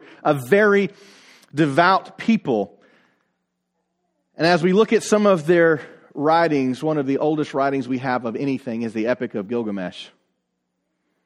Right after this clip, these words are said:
And it's very interesting in the Epic of Gilgamesh, which is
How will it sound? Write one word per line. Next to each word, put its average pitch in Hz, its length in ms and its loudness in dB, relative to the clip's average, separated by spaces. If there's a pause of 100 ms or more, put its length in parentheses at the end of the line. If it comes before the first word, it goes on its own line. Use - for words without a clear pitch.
(680)
And 123 80 -8
it's 123 80 -6
very 151 200 0
interesting 135 640 -4 (240)
in 131 80 -2
the 123 140 -2
Epic 143 280 -2
of 117 200 -4 (160)
Gilgamesh, 127 500 -2
which 131 180 -6
is 117 280 -8